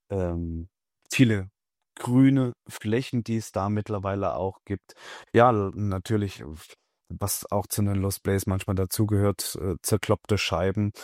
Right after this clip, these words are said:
aber nicht umsonst kommt ja dann die Feuchtigkeit ran, was das schöne Grüne dann auch bringt.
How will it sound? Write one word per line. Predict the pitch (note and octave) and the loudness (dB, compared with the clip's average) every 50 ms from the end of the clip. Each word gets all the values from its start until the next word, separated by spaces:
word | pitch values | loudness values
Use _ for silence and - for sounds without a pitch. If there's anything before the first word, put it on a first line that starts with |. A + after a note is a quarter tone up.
| - - - - _ _ | -18 -18 -20 -20 _ _
aber | - - F2 G2 F#2 | -8 -6 -2 0 0
nicht | F#2 F#2 G2 F#2+ | 0 0 0 0
umsonst | F#2+ F#2+ - - F2 G2 - - | -2 -2 -2 -4 -4 -4 -4 -4
kommt | - G2+ G2 F2+ | -2 -2 0 0
ja | F#2+ E2+ | 0 0
dann | E2 E2 E2 | 0 -2 -2
die | E2 D#2+ | -4 -4
Feuchtigkeit | - - E2+ F2+ - - - - - D2+ C#2 - - | -4 -4 -4 -4 -4 -8 -10 -6 -6 -6 -6 -4 -8
ran, | D#2+ D#2 D#2 D2+ | -8 -8 -4 2
was | E2+ F#2 - - | 2 2 2 2
das | - F#2 - - | -2 -2 -2 -2
schöne | - - F#2 F2+ F#2 G2 | 0 2 4 4 4 2
Grüne | F#2+ - - A2 G#2+ G2+ | 2 6 6 8 8 8
dann | F2 F2 E2 D2 | 4 2 -2 -4
auch | - F2 - - | -4 -6 -8 -6
bringt. | - E2+ D2 C#2+ - - | -6 -6 -6 -6 -8 -12